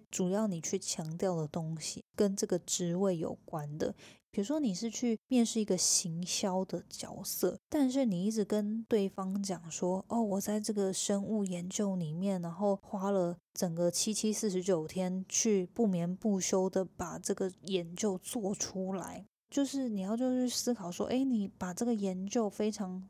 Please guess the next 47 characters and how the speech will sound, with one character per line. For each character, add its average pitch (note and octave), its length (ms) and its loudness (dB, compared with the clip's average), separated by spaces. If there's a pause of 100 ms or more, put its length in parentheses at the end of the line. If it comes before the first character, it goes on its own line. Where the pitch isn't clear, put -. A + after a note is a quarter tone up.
(120)
奋 G3+ 320 2
力 G#3 160 0
的 E3+ 160 -2
做 G#3+ 260 4
出 G3 240 -4
来 F#3+ 140 4
之 - 200 -6
后， G#3 140 -4 (260)
对 D4 220 4
于 G#3 80 -2
这 B3+ 100 0
个 A3 140 2
行 F3+ 280 -2
销 G3 180 0
的 F#3 100 -2
技 G3 240 -4
能 F#3+ 240 -6
有 F3+ 140 -2
没 F3+ 80 0
有 E3 100 0
帮 D3+ 240 -8 (100)
助？” - 200 -4 (880)
这 D#4+ 120 4
个 C4 160 6
就 B3+ 160 4
是 B3 220 0
要 A#3+ 180 4
去 A3+ 220 2
思 G#3+ 260 0
考 G3 220 -2
说， - 160 -4
诶， A#3+ 100 2
你 G#3 160 4
或 G#3+ 220 2
许 F#3+ 160 0
过 G#3 260 4
去 F#3+ 320 0 (200)
有 F#3+ 160 2
做 A3 180 2
过 G#3+ 100 2
两 E3 320 -2
到 G#3 200 0
三 G3+ 260 -2
个 F#3+ 120 2
专 F3+ 340 -4
案， G3+ 260 -4
那 A3+ 240 2